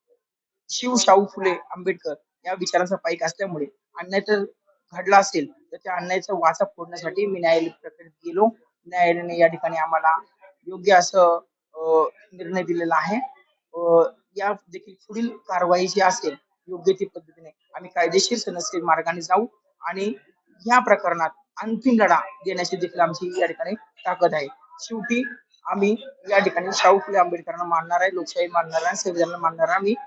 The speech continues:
व्यक्ती आहे. प्रसाद सुभाष कोदरे आणि सुभाष मारुती कोदरे या दोघांनी जो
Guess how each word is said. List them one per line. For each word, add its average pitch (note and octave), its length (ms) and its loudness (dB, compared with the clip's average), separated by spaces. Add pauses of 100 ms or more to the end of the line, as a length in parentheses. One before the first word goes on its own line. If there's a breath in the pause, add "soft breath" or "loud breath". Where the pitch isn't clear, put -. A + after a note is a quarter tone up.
(180)
व्यक्ती F3 260 -10
आहे. C#3+ 180 -10 (440)
प्रसाद A3+ 340 4 (440)
सुभाष F#3 360 0 (100)
कोदरे F3+ 320 4 (360)
आणि F3 100 -20
सुभाष G3+ 440 0
मारुती F#3 300 2
कोदरे E3+ 380 -4 (460)
या G3 60 -6
दोघांनी G3 540 2
जो G3 160 4